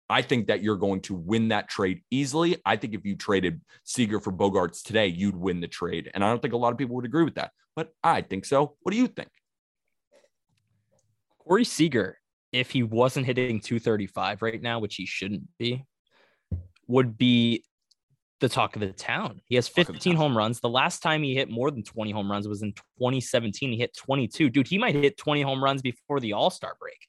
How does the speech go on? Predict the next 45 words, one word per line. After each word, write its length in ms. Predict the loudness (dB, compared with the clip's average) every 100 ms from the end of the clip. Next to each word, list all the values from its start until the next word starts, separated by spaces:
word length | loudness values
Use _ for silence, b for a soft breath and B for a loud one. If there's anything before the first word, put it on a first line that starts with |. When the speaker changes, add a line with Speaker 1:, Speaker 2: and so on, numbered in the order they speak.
| -12
Speaker 1:
Exactly. 480 | -2 0 0 2 2
Speaker 2:
This 140 | 2
is 60 | 2
a 40 |
guy 140 | 2
Speaker 1:
The 60 | 4
Speaker 2:
that, 80 | 4
Speaker 1:
power's 180 | 2 2
Speaker 2:
that 80 |
Speaker 1:
there. 120 | 2 2
Speaker 2:
looks 240 | 0 0
on 140 | -2
pace 240 | 0 -2 0
to 80 | -4
hit 120 | -4 -6 -2
thirty 240 | 0 2
home 180 | 0 -2
runs. 200 | -6 -8 _ b _
The 60 | 2
biggest 420 | 4 6 6 4
change 380 | 2 2 0 -2
he 120 | -2
made 220 | 0 -2
this 220 | -2 -4 -4
year 280 | -4 -4 _ _ _
is 120 | 0 2
he 100 | 2
stopped 480 | 0 -4 -4 -4
hitting 240 | -4 -2 0
the 80 | 0
ball 180 | 0
on 80 | -2
the 60 | -2
ground 320 | 0 -2 -2
so 120 | -4
much. 320 | -6 -6 -10 -4
And 160 | -2 -2
that's 260 | -4 -8 -12 -8
sometimes 400 | 0 2 2 -2 0
all 140 | 2
it 80 | 4
is. 240 | 2 0
Like, 160 | -6 -10 b b b _ 2
Corey 200 | 4 6
Seager's 260 | 4 2